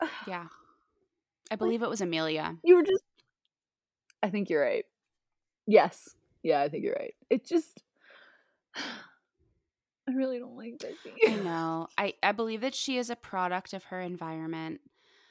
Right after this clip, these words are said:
Speaker 2: And
Speaker 1: No, she is.
Speaker 2: just the fact of, like, even how Addison is dressing different and presenting
Speaker 1: Yeah.
Speaker 2: herself differently. And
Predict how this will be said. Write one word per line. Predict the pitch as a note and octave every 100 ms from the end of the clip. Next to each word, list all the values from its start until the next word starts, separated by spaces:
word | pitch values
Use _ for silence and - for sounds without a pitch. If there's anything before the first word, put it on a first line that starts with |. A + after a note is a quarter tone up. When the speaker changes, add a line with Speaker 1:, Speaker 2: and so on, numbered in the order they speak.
| _ _ _ -
Speaker 2:
And | E3+ E3 E3 E3 D#3+ D#3+
Speaker 1:
No, | D4 C4+
she | C#4+ D#4+ D#4+
is. | - - - - A3 A#3+
Speaker 2:
just | B3 A#3
the | C#4
fact | - A#3 A3 C#4+
of, | B3
like, | A3+ F#3+ -
even | G#3+ F#3 F#3+
how | F#3 F3+ F3+ -
Addison | F3 F3 F3 G3
is | F#3 F3
dressing | - F3+ F#3 - F3 F3
different | D#3+ - D#3 D#3 - -
and | D#3+ D#3 D#3 D#3 - _ _ _ _
presenting | - F#3 F3+ F3 G3
Speaker 1:
Yeah. | F3+
Speaker 2:
herself | E3+ E3+ E3 -
differently. | D#3+ D#3+ - D#3+ D#3 D#3 - _ _ _ _
And | E3+ E3+ D#3+ E3 E3